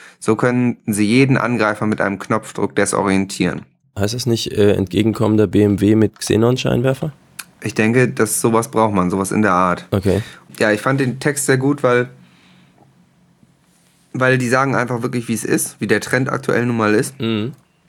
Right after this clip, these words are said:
Speaker 1: Die meisten Menschen unterschätzen, wie wichtig es ist, eine taktische Taschenlampe zu haben.
Speaker 2: Mhm.
Speaker 1: Doch in der heutigen Welt, wo Terrorismus und Naturkatastrophen zur neuen Norm werden, ist es wichtiger denn jemals,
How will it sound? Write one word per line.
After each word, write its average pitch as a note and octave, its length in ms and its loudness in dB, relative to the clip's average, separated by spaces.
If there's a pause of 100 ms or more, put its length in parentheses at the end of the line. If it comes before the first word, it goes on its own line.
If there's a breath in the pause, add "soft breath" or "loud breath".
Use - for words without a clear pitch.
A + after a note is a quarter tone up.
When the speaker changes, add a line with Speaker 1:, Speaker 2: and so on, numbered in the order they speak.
(140)
Speaker 1:
Die A2+ 60 0
meisten C3+ 340 0
Menschen C3+ 320 0
unterschätzen, B2 600 -2
wie G2 120 -2
wichtig C3 320 0
es - 120 -4
ist, C3 240 -6
eine G2 220 -2
taktische - 500 -6
Taschenlampe F2+ 640 -6
zu F#2+ 220 -14
haben. F2 200 -6 (240)
Speaker 2:
Mhm. A2+ 120 -4 (320 loud breath)
Speaker 1:
Doch G2 160 0
in A#2+ 140 2
der G#2+ 160 0
heutigen C#3 440 2
Welt, A2 400 -2 (320 soft breath)
wo G2+ 100 2
Terrorismus A#2+ 720 2
und A#2 100 0
Naturkatastrophen G#2 1000 -2
zur G2 140 0
neuen G2+ 300 2
Norm G#2 340 2
werden, F#2+ 420 -2 (320 loud breath)
ist G2 220 -4
es G2+ 180 -6
wichtiger B2 440 2
denn G#2 200 2
jemals, G2 680 2